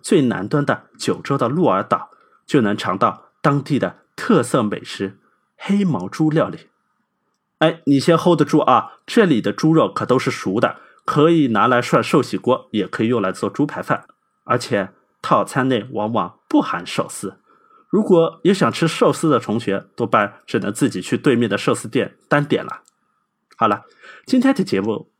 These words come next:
我们就先告一段落，下集我们就一起来看看没了猪肉，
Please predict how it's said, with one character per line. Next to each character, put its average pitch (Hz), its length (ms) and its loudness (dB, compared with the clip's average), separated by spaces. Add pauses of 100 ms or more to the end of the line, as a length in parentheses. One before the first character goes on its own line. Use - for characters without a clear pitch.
我 113 100 -2
们 98 100 0
就 113 100 -2
先 139 220 -2
告 151 160 2
一 95 80 0
段 101 200 -2
落， 90 200 -12 (220)
下 - 240 -2
集 107 280 -4 (120)
我 120 80 -6
们 107 80 -2
就 139 100 -2
一 117 140 0
起 110 160 -4
来 92 120 -4
看 110 220 -2
看 104 300 -4 (320)
没 104 260 0
了 135 100 0
猪 147 200 0
肉， 143 320 -2